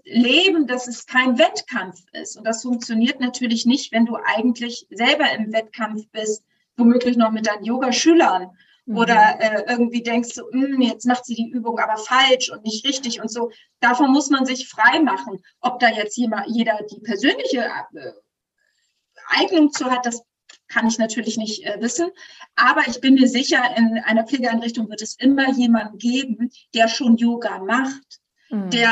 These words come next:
Speaker 1: ähm, sich damit ein bisschen au-, also mit der Grundphilosophie ein bisschen auskennt und, ähm, sagt, so: „Mensch, das wäre vielleicht etwas für mich.“ Aber es ist natürlich schön, wie bei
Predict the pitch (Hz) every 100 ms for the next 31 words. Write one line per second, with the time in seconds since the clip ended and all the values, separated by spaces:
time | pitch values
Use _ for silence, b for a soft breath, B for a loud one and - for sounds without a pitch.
0 | 226 214 208 214 208 - 220 226 226 214
1 | 220 - - 403 233 - - 202 - 208
2 | 214 185 180 - 233 220 220 214 240 381
3 | 381 254 226 220 214 254 269 - 220 214
4 | 190 - 226 311 - 269 262 262 262 b
5 | b b _ 233 233 233 226 220 208 220
6 | 214 214 214 214 - 214 214 226 214 208
7 | 226 240 233 180 185 - - 190 - -
8 | - - - - 214 220 240 226 254 233
9 | 226 - 240 254 269 277 277 - _ _
10 | - _ 240 233 233 208 208 202